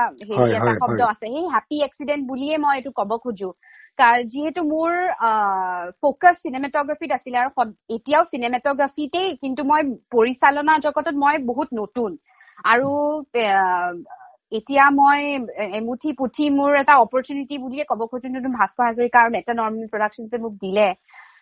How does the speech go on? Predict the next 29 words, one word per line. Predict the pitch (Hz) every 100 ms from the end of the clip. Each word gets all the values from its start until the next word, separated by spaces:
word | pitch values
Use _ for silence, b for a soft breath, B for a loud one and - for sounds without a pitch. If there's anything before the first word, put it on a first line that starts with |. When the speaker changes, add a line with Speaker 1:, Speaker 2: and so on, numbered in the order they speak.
| b
Speaker 1:
আহ, | 208 208
সেইটো | 254 254
কেনেকে | - 247 262 285 359
আহিলে, | - 226 269 269 302 294 294 294
মই | 285 262 269 262
এতিয়াও | - - 277 285
মই | 294
সেই | 294 285
বস্তুটো | 247 - 240
ফেডম | 285 233 202 269
কৰো | 254 285 311 302
যে | 240 285 277 262 _ _
মই | 233 233 254 - -
আচলতে | 214 - 254 269
এই | 277 269
চিনেমাখন | 247 240 247 269 262
মই | 247
ডিৰেক্ট | 226 220 220
কৰিলো। | 240 240 233 208 - b b b b
আহ, | - 247 233 226 220 220
কিন্তু, | - 285 277 330 339 330 254
আহ, | 240 233 202 -
অকমান | - 330 349
থুলমূলকে | 330 294 277 302 349
কৈ | - 277
দিও, | 254 330
চিনেমাখন | 392 - 262 277 320 - 349 330
আমাৰ, | 320 302 311 311
আহ, | 285 208 185